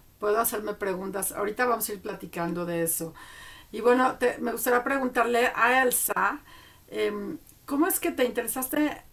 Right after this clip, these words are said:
en el coaching y si esto es rentable, ¿no? Tú que nos cuentas que tienes este trabajo de contabilidad, ¿es rentable ser coach? ¿Cuánto se gana un coach en el mercado? Co-, a ver, cuéntanos un poquito de esto como manera de,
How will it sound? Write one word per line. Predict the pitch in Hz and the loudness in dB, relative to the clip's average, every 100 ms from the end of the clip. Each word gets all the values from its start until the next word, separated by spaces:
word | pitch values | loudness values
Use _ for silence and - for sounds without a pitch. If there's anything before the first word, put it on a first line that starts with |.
| - | -12
en | 220 | -8
el | 214 202 | -6 -6
coaching | 226 240 247 294 | -4 -2 2 2
y | 247 | 2
si | - | 0
esto | 254 302 | -2 0
es | 294 | 0
rentable, | 262 202 175 220 247 240 | 0 -2 0 2 4 2
¿no? | 196 190 233 | 0 -2 -4
Tú | 247 | -6
que | 254 | -4
nos | 240 226 | -2 -4
cuentas | 226 208 226 233 | -4 -4 -2 -4
que | - 196 | -4 -8
tienes | 196 196 196 | -6 -6 -6
este | 202 - 202 190 180 170 165 - - - - - | -6 -6 -6 -4 -4 -4 -6 -10 -16 -18 -18 -4
trabajo | 196 196 196 - | 0 2 2 0
de | 202 196 | -4 -4
contabilidad, | 196 175 190 190 98 107 - - - - - - - - - - | -6 -6 -4 -4 -4 -4 -4 -8 -20 -20 -20 -20 -20 -20 -20 -12
¿es | - 277 | -6 0
rentable | 349 320 262 285 349 | 2 4 2 2 0
ser | 294 285 | -2 -4
coach? | - 220 214 302 - - - | -2 2 4 2 -2 -8 -12
¿Cuánto | 233 226 269 277 | -12 -8 -4 -2
se | 277 208 | -2 -2
gana | 185 190 240 269 | -2 -4 -2 -4
un | 254 | -4
coach | 220 214 - | -6 -8 -8
en | 214 | -6
el | |
mercado? | 185 170 190 196 214 214 | -6 -6 -6 -6 -6 -10
Co-, | 240 - | -8 -6
a | |
ver, | 240 262 | -6 -2
cuéntanos | 302 311 415 330 | 2 2 2 -4
un | 277 | -4
poquito | 254 - 220 | -6 -8 -6
de | 208 190 | -6 -6
esto | - 214 | -6 -6
como | 208 202 | -6 -6
manera | 196 202 214 | -6 -4 -2
de, | 240 214 165 | -2 -2 -6